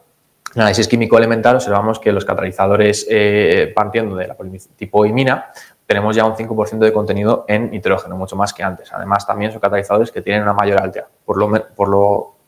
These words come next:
visto, teníamos conseguido uno de los primeros objetivos que se estaba buscando. También para ello queríamos analizar la estabilidad de este nuevo catalizador, en el cual, sometiéndolo a un protocolo también descrito en el doe, observamos que después de diez mil ciclos de operación,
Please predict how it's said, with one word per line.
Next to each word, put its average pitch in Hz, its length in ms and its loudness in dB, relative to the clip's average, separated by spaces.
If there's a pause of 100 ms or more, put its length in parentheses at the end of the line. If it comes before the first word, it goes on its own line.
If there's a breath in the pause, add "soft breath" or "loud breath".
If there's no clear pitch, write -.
(120)
visto, 117 460 -2
teníamos 101 460 -2
conseguido 110 400 0
uno 104 100 0
de 104 60 4
los 104 80 -2
primeros 104 260 -4
objetivos 110 480 0 (380 loud breath)
que 120 80 2
se 101 80 -4
estaba 101 300 4
buscando. 90 520 -2 (1080 loud breath)
También 107 320 2
para 117 200 6
ello 135 160 4
queríamos 101 380 -2
analizar 98 400 2
la 104 80 2
estabilidad 98 420 -2
de 101 80 -2
este 101 400 -4
nuevo 107 280 0
catalizador, 127 640 2 (260 loud breath)
en 104 100 -6
el 101 140 -4
cual, 110 180 4
sometiéndolo 104 460 0
a - 20 4
un 104 80 -2
protocolo 110 420 2
también 110 380 0
descrito 104 560 -4
en 107 120 -4
el 117 120 0
doe, 131 200 4
observamos 110 540 0
que 120 120 2
después 107 360 2
de 98 220 -2
diez 101 320 -2
mil 123 260 -2
ciclos 104 380 -4
de 110 60 2
operación, 117 520 0